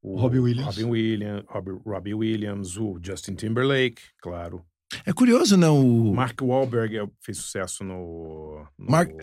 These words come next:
Speaker 3: Mark Wahlberg, ele tinha o Mark Mark and the Funk Bunch.
Speaker 1: Exatamente,
Speaker 3: Eu
Speaker 1: é.
Speaker 3: acho que é um dos primeiros a caras assinarem com a, a Def
Speaker 1: Def
Speaker 3: Jam.
Speaker 1: Jam.
Speaker 3: Dos primeiros, assim.
Speaker 1: Tem muita gente que fez, a
Speaker 3: Ele era, ele é garoto propaganda da Calvin Klein.
Speaker 1: Era,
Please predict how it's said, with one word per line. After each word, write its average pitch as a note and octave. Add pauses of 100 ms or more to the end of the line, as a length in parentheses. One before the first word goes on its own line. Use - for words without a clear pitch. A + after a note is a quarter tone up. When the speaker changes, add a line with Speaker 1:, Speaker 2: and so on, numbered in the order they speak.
(120)
Speaker 3:
Mark C3
Wahlberg, E3+
ele F#3+
tinha F#3+
o F#3
Mark F3
Mark D#3
and F3+
the D#3+
Funk D#3+
Bunch. B2+
Speaker 1:
Exatamente, G#2
Speaker 3:
Eu -
Speaker 1:
é. C3
Speaker 3:
acho C#3+
que -
é F#3
um F#3+
dos F3+
primeiros A3
a A3+
caras G3+
assinarem F3+
com F3+
a, D3+ (260)
a G2+
Def A#2+
Speaker 1:
Def -
Speaker 3:
Jam. A#2
Speaker 1:
Jam. G2+ (840)
Speaker 3:
Dos C#3+
primeiros, F3
assim. A2 (240)
Speaker 1:
Tem F4
muita G3+
gente G#2
que -
fez, E2
a F2+
Speaker 3:
Ele F3
era, A#3
ele F#3+
é A3
garoto G3+
propaganda G3
da G3+
Calvin F#3
Klein. C3 (180)
Speaker 1:
Era, F2+